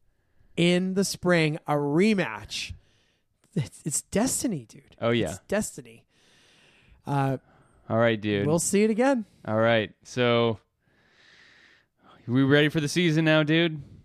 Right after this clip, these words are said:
Speaker 2: Ready to go?
Speaker 1: I'm excited.
Speaker 2: I'm
Speaker 1: I,
Speaker 2: excited,
Speaker 1: I,
Speaker 2: too.
Speaker 1: I'm, you know, seeing the guys out at Levi's Stadium today and, you know, smiling and getting ready for the outdoor game. And,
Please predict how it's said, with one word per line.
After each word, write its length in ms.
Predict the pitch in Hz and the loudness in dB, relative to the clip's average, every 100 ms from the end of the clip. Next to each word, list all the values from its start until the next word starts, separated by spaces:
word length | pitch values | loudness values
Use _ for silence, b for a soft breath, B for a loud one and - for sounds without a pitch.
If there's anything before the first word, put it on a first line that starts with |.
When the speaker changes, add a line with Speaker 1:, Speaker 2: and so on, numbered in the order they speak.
| _ | _
Speaker 2:
Ready 180 | 117 127 | 0 2
to 80 | 135 | 2
go? 400 | 135 143 147 139 _ - | 4 4 2 -2 _ -4
Speaker 1:
I'm 140 | 220 | 0
excited. 680 | 392 - 247 220 220 220 185 _ _ - | 0 2 2 4 2 2 -2 _ _ 0
Speaker 2:
I'm 160 | 170 | 2
Speaker 1:
I, 20 | |
Speaker 2:
excited, 280 | 170 - 127 | 2 2 2
Speaker 1:
I, 200 | 175 180 | 2 0
Speaker 2:
too. 80 | 180 - | -2 -4
Speaker 1:
I'm, 600 | 160 180 180 175 175 175 _ _ _ _ _ _ _ _ _ - | 0 2 2 0 -4 -8 _ _ _ _ _ _ _ _ _ -2
you 60 | |
know, 60 | 185 | 0
seeing 280 | - 226 220 | 0 0 0
the 80 | |
guys 320 | 208 208 202 196 | 2 4 4 4
out 160 | 190 | 4
at 80 | 185 | 2
Levi's 360 | 175 180 170 156 | 2 2 2 0
Stadium 400 | 160 156 156 147 | 0 2 2 0
today 520 | 151 147 147 147 147 | -2 0 0 0 0
and, 160 | 143 | -2
you 100 | 143 | -2
know, 240 | 143 143 143 | 0 0 0
smiling 680 | - - 143 151 147 151 | -2 -4 -2 0 0 0
and 140 | 147 143 | 0 -2
getting 180 | 147 147 | -4 -2
ready 180 | 151 151 | -4 -4
for 140 | 160 | -4
the 240 | 151 147 - | -2 -2 -6
outdoor 400 | - 151 151 156 | -6 -4 -2 -4
game. 640 | 143 143 139 143 147 147 139 | -4 -6 -4 -2 0 -2 -2
And, 220 | 139 | -6